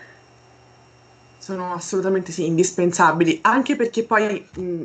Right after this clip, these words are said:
dire: "Ho scritto un'intera voce su questo argomento", è vero fino ad un certo punto, io posso dire l'ho creata, nel momento in cui vado a schiacciare il bottone pubblica o salva modifiche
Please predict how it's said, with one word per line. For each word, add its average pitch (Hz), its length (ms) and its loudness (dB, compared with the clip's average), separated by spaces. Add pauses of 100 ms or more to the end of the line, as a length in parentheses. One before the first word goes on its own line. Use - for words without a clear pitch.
(160)
dire: 220 440 2
"Ho 214 100 0
scritto 247 480 -8
un'intera 208 380 -2
voce 208 260 -2
su 175 760 0 (400)
questo 208 280 0
argomento", 170 760 0
è 208 160 2
vero 233 460 4
fino 196 300 -6
ad 175 80 -4
un 180 120 -6
certo 175 280 -8
punto, 202 300 -2
io 196 260 -2 (220)
posso 175 200 -10
dire 185 160 4
l'ho 196 180 4 (260)
creata, 170 680 0 (420)
nel 208 120 -6
momento 240 320 -2
in 247 120 -6
cui 233 440 -4
vado 202 220 0
a 214 40 0
schiacciare 202 380 -4
il 185 80 0
bottone 196 500 -4 (300)
pubblica 185 680 0 (400)
o 190 140 -2
salva 196 300 2
modifiche 202 640 0